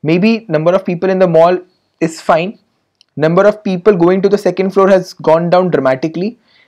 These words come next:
It could be the case that the mall, uh, has dysfunctional elevators and, uh, escalators,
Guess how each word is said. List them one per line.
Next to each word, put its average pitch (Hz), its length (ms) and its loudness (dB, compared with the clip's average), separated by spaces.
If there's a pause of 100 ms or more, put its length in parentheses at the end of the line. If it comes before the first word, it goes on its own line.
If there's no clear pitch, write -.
(200)
It 165 140 -4
could 180 200 0
be 208 60 2
the 208 120 4
case 190 320 0
that 170 160 -2
the 185 80 4
mall, 160 460 2 (240)
uh, 143 240 4
has 165 340 -2 (140)
dysfunctional 180 720 -4
elevators 160 680 2 (100)
and, 160 360 -2
uh, 143 420 4 (200)
escalators, 170 720 -2